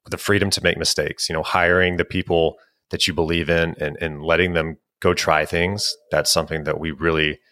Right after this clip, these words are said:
cherish and value here, something that I think has kept both of us at the company for so long, because we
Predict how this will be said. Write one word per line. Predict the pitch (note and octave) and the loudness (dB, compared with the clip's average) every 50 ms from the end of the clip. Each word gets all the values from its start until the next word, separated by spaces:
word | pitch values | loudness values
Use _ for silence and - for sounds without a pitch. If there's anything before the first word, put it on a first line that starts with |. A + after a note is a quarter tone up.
| _ _ | _ _
cherish | - - - E2+ E2+ E2+ E2 - - | -2 2 4 4 6 6 4 2 0
and | D#2+ D2 | 0 0
value | D2+ D2+ D2+ D#2 D#2+ D#2 | 2 4 4 4 2 0
here, | D#2+ E2+ E2+ E2 | 0 0 0 2
something | - - E2+ D#2 E2 D#2 D2+ | 0 0 -2 -4 -4 -4 0
that | D2+ C#2+ | 0 0
I | D2+ | 0
think | - - E2 - | 0 -2 -6 -4
has | - - | -4 -4
kept | - - - - - | -2 -2 -2 -2 -2
both | - E2 D#2+ - | -2 -2 -2 0
of | E2 D2+ | 0 2
us | E2 D#2+ - - | 2 2 2 0
at | D2+ | -4
the | - E2+ | -6 -6
company | - - D#2+ D#2+ - E2 E2 - | -4 -4 -4 -4 -4 -6 -8 -6
for | - F#2 | -6 -6
so | - - F#2+ F2+ | -2 0 2 4
long, | F#2+ G2 G#2 A#2 C#3 C3+ | 4 4 2 2 0 -2
because | - - - - D#2 - - | -4 -6 -6 -6 -6 -4 -2
we | E2+ E2+ E2 | -2 -2 -2